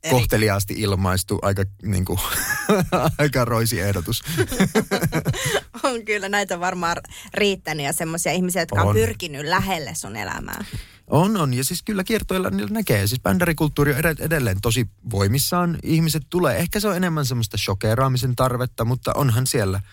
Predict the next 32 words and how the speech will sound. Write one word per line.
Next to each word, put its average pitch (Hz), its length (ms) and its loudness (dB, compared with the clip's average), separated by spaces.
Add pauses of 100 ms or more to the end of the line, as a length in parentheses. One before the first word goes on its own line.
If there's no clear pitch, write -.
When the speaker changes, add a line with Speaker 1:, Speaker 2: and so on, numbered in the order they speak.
(200)
Speaker 1:
Mm. 202 60 -10 (200)
Speaker 2:
pa-, 156 140 -4
paljon 127 420 2 (200)
on 127 200 2
meidän 127 320 0
keikoilla 104 440 0
Briteissä 101 440 -2
ollut 104 200 2
sellaisia, 98 400 2
että 95 240 -2
on 101 280 4
sekä 113 260 2
äiti 113 280 2
että 110 200 0
tytär, 107 340 2
jotka 98 220 0
molemmat 104 420 2
ovat 95 240 -4
siellä - 360 -2 (260)
Speaker 1:
Niin. 185 360 -2
Speaker 2:
niin 95 200 4
kuin 95 260 2 (200)
ihan 107 220 4
sama 98 320 2
asia 92 220 -2
mielessä. 90 500 -2 (500)
Speaker 1:
Herregud. 190 720 -2 (300)
Speaker 2:
Joo, 117 260 0 (140)
ja 143 120 0
siis 151 300 -2
on 160 280 0
tämmöisiä. 101 500 2